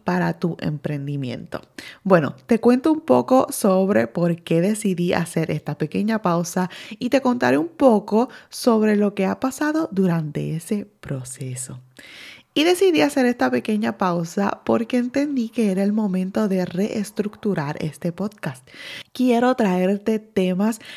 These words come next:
que van mucho más allá de las redes sociales de tu negocio. No, no te asustes. <laughs> No voy a dejar de compartir estrategias para tus redes sociales,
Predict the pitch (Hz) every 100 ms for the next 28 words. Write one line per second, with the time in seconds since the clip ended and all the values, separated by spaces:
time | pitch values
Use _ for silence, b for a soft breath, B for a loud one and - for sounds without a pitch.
0 | B - 208 202 202 208 277 349 - 254
1 | 247 277 - - 185 180 185 185 175 160
2 | - 165 202 202 196 - 180 175 180 175
3 | 165 165 170 165 151 147 - 160 160 165
4 | 147 147 160 214 _ 160 151 143 143 202
5 | - 196 170 - 180 185 - - 254 240
6 | B B 392 294 202 185 190 185 190 202
7 | 190 190 180 175 196 - 190 170 180 -
8 | 170 185 - 185 - 175 165 160 160 175
9 | - 165 147 151 180 214 208 202 202 208
10 | 208 165 147 156